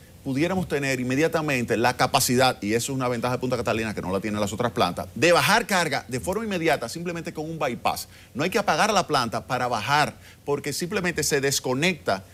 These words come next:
la red que va hacia el turbogenerador, se desconecta el vapor y sale el vapor hacia arriba. Y de esa forma, entonces, inmediatamente comienza a bajar carga sin que haya que apagar la planta.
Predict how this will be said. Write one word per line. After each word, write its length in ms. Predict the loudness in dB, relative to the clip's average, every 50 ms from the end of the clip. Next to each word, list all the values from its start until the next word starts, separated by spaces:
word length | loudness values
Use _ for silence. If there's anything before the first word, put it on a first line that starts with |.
| -20 -12 -6
la 300 | -2 2 2 2 2 2
red 320 | 2 2 4 2 2 2
que 200 | 0 -2 -2 0
va 320 | 2 2 2 0 -2 -4 -10 -16 -6 0
hacia 320 | 0 2 2 2 0 -2 -2
el 80 | -2
turbogenerador, 760 | -2 -2 -2 -2 -2 -2 0 2 4 4 6 6 4 4 2 2
se 160 | 0 0 0
desconecta 580 | 0 -2 -2 -2 -2 0 0 0 0 0 0
el 60 | 0 2
vapor 400 | 2 2 2 4 2 2 2 0 -4
y 100 | -6 -4
sale 320 | -2 0 2 2 2 2 2
el 60 | 2
vapor 340 | 2 0 2 2 2 2 2
hacia 200 | 0 0 -2 -2
arriba. 360 | -2 -2 -4 -4 -6 -6 -10 -14 -16 -20 -20 -14 -10
Y 220 | -6 -4 -2 -2 -2
de 240 | -2 -2 0 0
esa 180 | 0 0 0 0
forma, 440 | 0 2 2 2 2 2 0 -4 -4 -6
entonces, 460 | -4 -4 -4 -4 -2 -4 -6 -6 -10 -16 -20 -18 -12 -8
inmediatamente 580 | -4 -2 0 0 0 0 0 -2 -2 -4 -4
comienza 360 | -4 -4 -2 -2 -2 0 0
a 20 | 0
bajar 280 | 0 2 2 0 2
carga 340 | 2 2 2 2 2 0 0 0
sin 420 | 0 0 2 2 2 2 2 2
que 160 | 4 4 6
haya 260 | 6 6 6 4 2
que 60 | 0 0
apagar 300 | 0 0 0 0 0 -2
la 100 | -4 -6
planta. 300 | -8 -10 -12 -14 -16